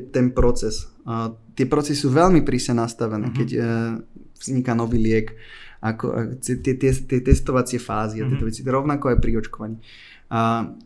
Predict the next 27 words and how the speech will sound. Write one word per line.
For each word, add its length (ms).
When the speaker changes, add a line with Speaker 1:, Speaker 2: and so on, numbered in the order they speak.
Speaker 1:
že 320
keď 160
dojde 480
naozaj 320
k 80
týmto 160
štúdiám 460
a 80
preukáže 400
sa, 100
že, 320
že 160
tá 100
látka 300
je 80
bezpečná, 720
tak 180
ja 60
si 100
myslím, 220
že 100
je 80
zodpovedné 480
sa 160
zaočkovať. 640
Speaker 2:
Mhm. 260
Speaker 1:
A 140